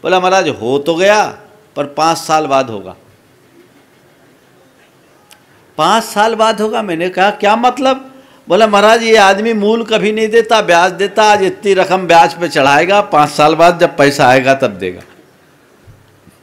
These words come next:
हालांकि मैंने इसे भी सकारात्मकता से लिया कि कम से कम ब्याज को तो परमार्थ में लगा रहा है, लोग तो ब्याज को भी मूल में जोड़ करके बढ़ाते रहते हैं।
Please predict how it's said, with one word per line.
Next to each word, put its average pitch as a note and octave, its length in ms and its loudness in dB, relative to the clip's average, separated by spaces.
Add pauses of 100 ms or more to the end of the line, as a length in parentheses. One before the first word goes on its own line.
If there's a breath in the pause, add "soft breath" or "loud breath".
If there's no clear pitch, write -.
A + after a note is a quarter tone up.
(1300 soft breath)
हालांकि C#3 480 -4
मैंने D#3 420 -6
इसे - 420 -8
भी F3 160 -4
सकारात्मकता E3+ 1000 -6
से E3+ 180 -10
लिया E3+ 380 -6 (480 soft breath)
कि D#3 100 -8
कम D3 260 -4
से D#3+ 160 -4
कम E3+ 240 -4
ब्याज C#3+ 300 2
को E3 140 -4
तो F3 120 -2
परमार्थ D#3 500 0
में D#3+ 160 -4
लगा D3 260 -2
रहा D#3+ 120 0
है, F3+ 60 -2
लोग D#3+ 260 -2
तो E3 100 -4
ब्याज C#3+ 300 0
को E3 160 -8
भी E3+ 120 -4
मूल D#3+ 280 -2
में D#3+ 160 -4
जोड़ D#3 240 0
करके D#3 300 -4
बढ़ाते B2 460 -4
रहते G2+ 300 -8
हैं। F2+ 180 -18